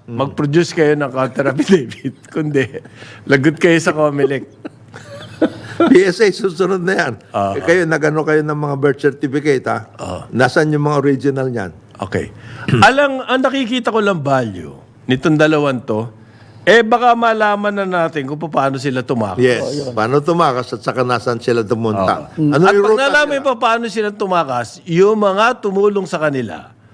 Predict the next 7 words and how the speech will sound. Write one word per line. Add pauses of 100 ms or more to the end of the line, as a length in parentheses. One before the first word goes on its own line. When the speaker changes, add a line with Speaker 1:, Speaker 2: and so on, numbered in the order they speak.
Speaker 3:
Ayan.
Speaker 2:
eh,
ma-, (380)
ah, (300)
may
pag-asa
tayo